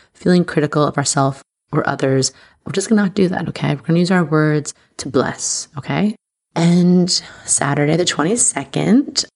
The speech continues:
ooh, we're getting closer to the eclipse portal. So on the twenty-second evening into the twenty-third and into the twenty-fourth, we have moon in Libra. So here we will be officially into Scorpio season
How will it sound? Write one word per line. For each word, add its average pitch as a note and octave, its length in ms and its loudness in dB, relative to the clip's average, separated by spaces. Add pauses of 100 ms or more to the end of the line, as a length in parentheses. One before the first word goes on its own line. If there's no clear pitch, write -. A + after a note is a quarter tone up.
(240)
ooh, D#3 180 0
we're - 80 -6
getting - 260 -6
closer C#3+ 400 -4
to - 120 -8
the - 200 -8
eclipse - 420 -12
portal. C#3+ 440 -2
So - 220 -6
on D3 100 -6
the D3 60 -4
twenty-second E3 920 -2 (100)
evening D#3 720 2
into D3 260 -4
the D3+ 100 0
twenty-third A#3+ 880 0 (480)
and F3 440 4
into D#3 280 0
the D3+ 100 2
twenty-fourth, D#3 1040 0 (320)
we D#3+ 200 0
have C#3+ 500 0 (160)
moon D3 420 0
in D3 320 0 (140)
Libra. D3+ 1000 0 (140)
So - 240 0
here D#3+ 320 0
we D3 140 0
will C#3+ 120 2
be C#3 160 2
officially D3+ 500 -2
into - 240 -4
Scorpio F#3+ 640 0
season F#3+ 580 2